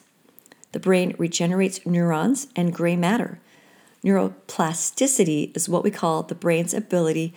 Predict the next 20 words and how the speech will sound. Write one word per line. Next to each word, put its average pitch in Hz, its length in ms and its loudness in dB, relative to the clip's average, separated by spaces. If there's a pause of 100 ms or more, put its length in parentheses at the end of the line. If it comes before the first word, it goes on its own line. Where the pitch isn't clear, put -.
(180)
to - 160 -6
rearrange 190 600 2
the - 100 -8
information 170 760 -2
it 160 100 0
is 156 140 -4
processing, - 880 -8 (720)
like 160 260 -2 (120)
our 156 240 0
play 220 240 0
theory 190 200 -2
principle 143 600 -6
of - 160 -8 (140)
let 156 400 -2
go 151 420 -4
and 175 140 -4
play. 196 300 -2 (760)
It 151 180 -4
let - 200 -2
go, 156 320 -4